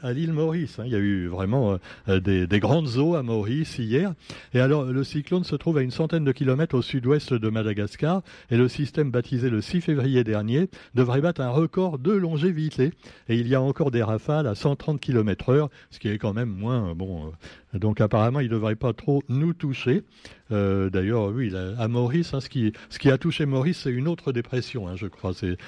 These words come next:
c'est pas la même. On va encore peut-être avoir de la pluie dans les jours qui viennent.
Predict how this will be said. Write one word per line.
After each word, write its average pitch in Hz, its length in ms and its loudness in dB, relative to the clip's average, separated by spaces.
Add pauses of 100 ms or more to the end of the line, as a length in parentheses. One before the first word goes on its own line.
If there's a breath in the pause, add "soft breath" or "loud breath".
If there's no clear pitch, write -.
(100)
c'est 113 140 -2
pas 151 160 4
la 143 100 2
même. 165 220 0 (280 loud breath)
On 117 60 -2
va 113 120 2
encore 127 280 0
peut-être 135 300 0
avoir 123 220 0
de 107 80 0
la 95 140 0
pluie 135 380 0
dans 165 260 2
les 135 200 -2
jours 185 240 -4
qui 147 160 -4
viennent. 95 320 -6